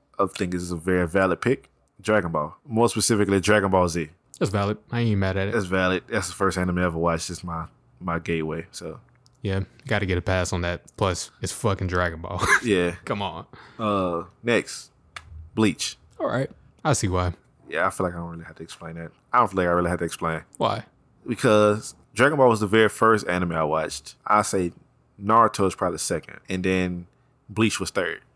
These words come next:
Speaker 1: And I say Bleach was the first anime that I watched without no one telling me to watch it, that I chose to watch on my own, and I was like, "Okay, yeah, I wanna watch all of this 'cause I enjoyed it."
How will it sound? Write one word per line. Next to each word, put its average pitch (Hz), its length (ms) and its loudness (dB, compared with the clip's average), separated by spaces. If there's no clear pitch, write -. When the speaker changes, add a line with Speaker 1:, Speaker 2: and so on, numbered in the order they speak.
Speaker 1:
And 92 400 -4
I 107 140 2
say 107 220 2
Bleach 104 420 -2
was 95 200 -2
the 85 300 -4
first 110 360 0
anime 95 420 -4
that 92 160 -6
I 90 80 0
watched 92 460 -2
without 92 380 0
no 95 140 2
one 92 180 2
telling 101 340 -2
me 107 140 0
to 117 100 -2
watch 117 300 -2
it, - 120 -4
that 95 160 2
I 90 120 2
chose 95 380 0
to 95 60 2
watch 90 220 2
on 90 80 0
my 85 140 2
own, 82 360 0
and 76 200 -4
I 78 220 -4
was - 160 -8
like, - 220 -6
"Okay, 90 260 -2
yeah, 87 140 0
I 85 40 2
wanna 82 220 -2
watch 80 340 -4
all 80 180 0
of 78 100 -6
this 78 160 -10
'cause 85 200 -6
I 82 160 -4
enjoyed 82 340 -2
it." - 100 -12